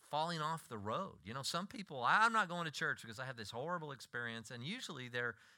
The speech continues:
connected maybe with somebody that was off the charts and was claiming some kind of spiritual, um, you know, pedigree or something, and, and it really threw them off their journey. Be cautious.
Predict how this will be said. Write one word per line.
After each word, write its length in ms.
connected 520
maybe 320
with 160
somebody 480
that 160
was 140
off 320
the 80
charts 480
and 200
was 140
claiming 400
some 220
kind 220
of 60
spiritual, 760
um, 500
you 60
know, 220
pedigree 580
or 100
something, 560
and, 160
and 240
it 140
really 400
threw 320
them 240
off 320
their 160
journey. 560
Be 140
cautious. 880